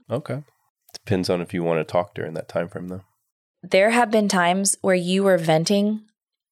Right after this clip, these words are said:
Speaker 2: but it was triggering me, and I was starting to feel really anxious. And I communicated that with you and said, "I can't have this conversation right now." And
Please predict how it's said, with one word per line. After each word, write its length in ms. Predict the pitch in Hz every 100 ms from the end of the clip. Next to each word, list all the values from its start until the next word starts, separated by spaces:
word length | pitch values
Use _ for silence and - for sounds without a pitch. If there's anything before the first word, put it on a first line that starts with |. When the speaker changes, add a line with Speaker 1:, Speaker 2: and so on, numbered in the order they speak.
| -
Speaker 2:
but 160 | 185 185
it 100 | 170
was 160 | 165
triggering 540 | - 196 190 190 170 160
me, 440 | 156 170 208 - _ -
and 140 | 180
I 160 | 151 170
was 180 | 175 175
starting 400 | - - 175 180
to 80 | 185
feel 280 | - 185 175
really 320 | 165 180 -
anxious. 680 | 160 165 220 233 240 - - _ _ - - - _
And 580 | 190 185 175 170 160 170 -
I 100 | 175
communicated 760 | 175 175 165 175 190 208 202
that 180 | 208 208
with 140 | 214 220
you 300 | 220 220 220 _
and 140 | 185 175
said, 440 | 185 170 165 165 -
"I 80 | 180
can't 320 | 180 202 185
have 220 | 196 170 160
this 160 | 156
conversation 680 | - 156 156 - 147 - -
right 180 | - -
now." 260 | 123 - _ _ _ _ _ -
And 500 | 175 165 160 160